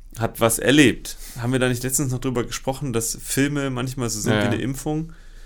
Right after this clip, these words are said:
Speaker 2: Was, wie
Speaker 1: Genau.
Speaker 2: eine Impfung?
Speaker 1: Ja, äh, weil du sozusagen stellvertretend was erlebst, äh, und das, das bereitet dich vor auf das Leben und das gibt dir einen Eindruck davon, aber du,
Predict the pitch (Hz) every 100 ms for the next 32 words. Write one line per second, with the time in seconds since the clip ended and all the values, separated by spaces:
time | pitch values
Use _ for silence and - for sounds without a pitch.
0 | - - - - 127 113 110 107 220 -
1 | 104 131 - - - 110 117 120 110 -
2 | 104 104 101 104 101 - - - - 113
3 | 107 107 - 104 107 104 104 - 117 139
4 | 151 - - 120 117 117 107 101 104 -
5 | 101 104 135 180 - - - - - -
6 | - - - - - - - - 107 110
7 | 110 - 113 117 - - 123 123 120 131
8 | 139 120 117 - 160 156 139 131 - 131
9 | 156 143 135 135 110 107 - 123 - 113
10 | 107 113 139 131 131 123 - 123 - 110
11 | 107 107